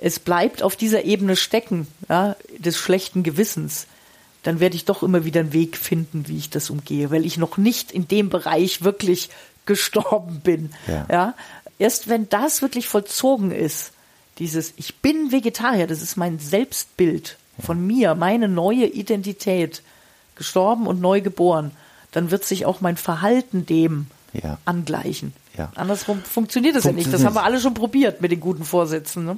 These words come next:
Speaker 2: Ja. Ich bin übrigens auch überzeugt, dass das gar nicht so in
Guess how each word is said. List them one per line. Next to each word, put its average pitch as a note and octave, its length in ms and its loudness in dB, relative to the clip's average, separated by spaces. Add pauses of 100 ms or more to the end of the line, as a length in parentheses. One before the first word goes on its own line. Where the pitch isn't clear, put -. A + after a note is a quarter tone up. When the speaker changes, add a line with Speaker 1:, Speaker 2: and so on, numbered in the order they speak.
Speaker 2:
Ja. G#2 160 2 (300)
Ich - 40 -14
bin F#3 120 4
übrigens F#3 280 6
auch - 140 0
überzeugt, D3 560 2
dass D3 140 -2
das - 220 -4
gar B2 220 4
nicht D3 320 0
so C3+ 200 2
in A#2+ 400 2